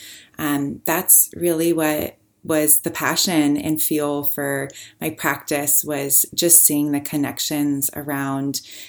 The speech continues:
you know, struggling to know how to really, like, nourish myself, and thinking about how moms after birth, um,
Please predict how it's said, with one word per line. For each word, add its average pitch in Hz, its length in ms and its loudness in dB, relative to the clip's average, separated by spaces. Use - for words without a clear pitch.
you 294 80 2
know, 220 120 6
struggling 165 600 2
to 143 640 0
know 156 300 0
how 147 160 -6
to 143 100 -6
really, 139 460 -4
like, 135 260 -8
nourish 143 420 -2
myself, 139 720 -2
and 131 400 -4
thinking 160 400 0
about 139 600 0
how 135 720 -4
moms 147 640 0
after 147 340 -6
birth, 156 580 -2
um, 143 460 -4